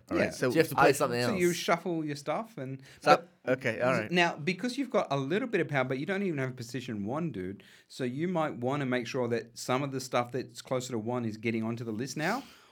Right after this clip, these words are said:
Speaker 2: or you could go back to your, uh, lists outside the
Speaker 1: Yeah,
Speaker 2: ten
Speaker 1: yeah.
Speaker 2: and throw
Speaker 1: All right,
Speaker 2: something
Speaker 1: I get
Speaker 2: in
Speaker 1: it.
Speaker 2: if
Speaker 1: Okay,
Speaker 2: you're
Speaker 1: I got you.
Speaker 2: confident that your other stuff's gonna make it, if Bruce is gonna pick it. All right, now I'm getting Herschel to write on a piece of paper his position number
Speaker 1: Hmm.
Speaker 2: eight. Oh, he's
Speaker 1: This is a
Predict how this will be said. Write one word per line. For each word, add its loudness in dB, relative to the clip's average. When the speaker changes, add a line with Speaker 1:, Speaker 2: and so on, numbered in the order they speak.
Speaker 2:
or 6
you -6
could -4
go 8
back 2
to -4
your, 0
uh, -6
lists -4
outside 2
the -6
Speaker 1:
Yeah, 4
Speaker 2:
ten 4
Speaker 1:
yeah. 2
Speaker 2:
and -8
throw -2
Speaker 1:
All -
right, 0
Speaker 2:
something 2
Speaker 1:
I 4
get 2
Speaker 2:
in -2
Speaker 1:
it. -12
Speaker 2:
if -2
Speaker 1:
Okay, -4
Speaker 2:
you're 4
Speaker 1:
I -2
got -8
you. -4
Speaker 2:
confident 2
that -2
your 2
other 2
stuff's -6
gonna -8
make -4
it, -8
if -10
Bruce -8
is -14
gonna -8
pick -10
it. -12
All -4
right, 6
now 2
I'm 2
getting 0
Herschel 0
to 0
write 4
on 0
a -4
piece -4
of -6
paper 0
his -8
position -8
number -2
Speaker 1:
Hmm. -4
Speaker 2:
eight. -6
Oh, -4
he's -4
Speaker 1:
This -10
is -12
a -8